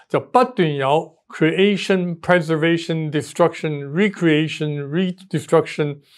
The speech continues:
and so forth。咁呢個宇宙就係循環不已。呢個信仰啦，就係婆羅門教，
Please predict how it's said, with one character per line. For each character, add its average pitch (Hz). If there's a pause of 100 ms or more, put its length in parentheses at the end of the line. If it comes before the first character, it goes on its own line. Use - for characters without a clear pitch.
(180)
and 139
so 135
forth。 117 (600)
咁 175
呢 202
個 170
宇 131
宙 127
就 127
係 120 (380)
循 127
環 113
不 175
已。 139 (640)
呢 233
個 208 (960)
信 156
仰 135
啦， 151
就 139
係 117 (1200)
婆 196
羅 165
門 101
教， -